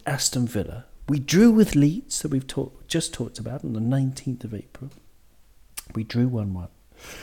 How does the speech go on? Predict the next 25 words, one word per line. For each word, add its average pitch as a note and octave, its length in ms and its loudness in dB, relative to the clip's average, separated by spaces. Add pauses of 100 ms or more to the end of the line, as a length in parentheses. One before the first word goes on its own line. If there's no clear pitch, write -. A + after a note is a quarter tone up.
(140)
And C#3+ 220 4
in E3+ 180 8
the D3+ 100 8
very F3 280 8
next D#3+ 300 4
match, E3+ 260 2
we C3 100 2
drew, C3+ 520 4
somewhat C3 320 4
surprisingly, C3+ 680 0
with A2 180 -4
Newcastle A#2 580 2
United. G#2+ 600 -4 (1000)
Then C#3+ 180 2
we C3+ 100 4
beat C3 280 2
Southampton, A#2 640 0
we G#2+ 80 2
beat - 320 -2
Manchester A2+ 480 -4
United, G#2 420 -6
we G#2+ 80 0
beat A#2 340 -2
West - 300 -4
Brom. A2 380 0